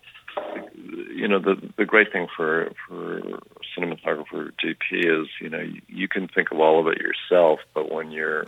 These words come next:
when you're with great directors like Jonathan Nolan and you're with great operators like Chris Harhoff, and, you know, you, you have preconceived ideas and your plan and you're, you have everything ready, and then you're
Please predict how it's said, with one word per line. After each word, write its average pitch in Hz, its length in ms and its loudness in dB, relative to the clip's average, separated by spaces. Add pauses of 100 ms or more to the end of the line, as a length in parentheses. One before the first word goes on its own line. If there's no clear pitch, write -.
(120)
when 80 160 -10
you're 78 400 -4 (680)
with 87 220 2
great 82 300 2
directors 76 520 0
like 78 280 0
Jonathan 76 720 -6
Nolan 76 420 -4
and 76 340 -8
you're 78 160 -4
with 78 220 -2
great 78 220 0
operators 76 580 -2 (100)
like 76 140 -2 (140)
Chris - 220 -6 (100)
Harhoff, 78 640 -2
and, 76 180 -10 (1000)
you 87 100 -4
know, 82 200 -2
you, 50 260 -4
you - 280 -4
have 80 360 -2 (420)
preconceived 85 640 -4
ideas 80 680 -2
and 80 100 -8
your 78 100 -4
plan 78 580 -6
and 76 80 -8
you're, 76 240 -6
you 78 160 -14
have 78 140 -4
everything 78 340 -4
ready, 78 400 -2
and 73 120 -12
then 76 120 -14
you're 76 100 -12